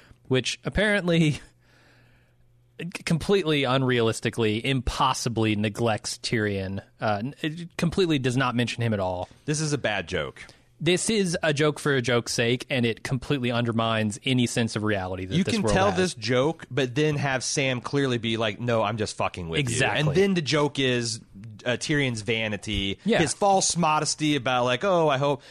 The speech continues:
Speaker 2: everything about that joke, but, like, to commit to the fact that, like, no, Sam, how is this guy
Speaker 1: It,
Speaker 2: left out?
Speaker 1: it makes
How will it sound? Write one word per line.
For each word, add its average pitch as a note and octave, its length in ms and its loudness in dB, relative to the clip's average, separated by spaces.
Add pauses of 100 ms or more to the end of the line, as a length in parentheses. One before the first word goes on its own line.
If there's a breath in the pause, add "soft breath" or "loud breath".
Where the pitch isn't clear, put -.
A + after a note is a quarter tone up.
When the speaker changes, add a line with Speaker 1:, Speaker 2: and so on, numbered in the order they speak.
(480 loud breath)
Speaker 2:
everything G#3+ 360 2
about G3 180 2
that E3+ 120 0
joke, E3 280 0
but, D#3+ 120 0
like, D#3+ 280 -2
to E3 160 2
commit F3+ 480 0
to A#3+ 100 -4
the G3+ 80 0
fact D#3 280 -2
that, D3 120 0
like, C#3 160 0
no, D#3+ 280 0 (280)
Sam, - 360 -2 (480 soft breath)
how G#3+ 500 2
is E3 120 0
this D#3+ 140 -4
guy C#3 180 2
Speaker 1:
It, C3 40 2
Speaker 2:
left B2 300 0
out? E2+ 400 -2
Speaker 1:
it F3+ 200 0
makes F#3 560 0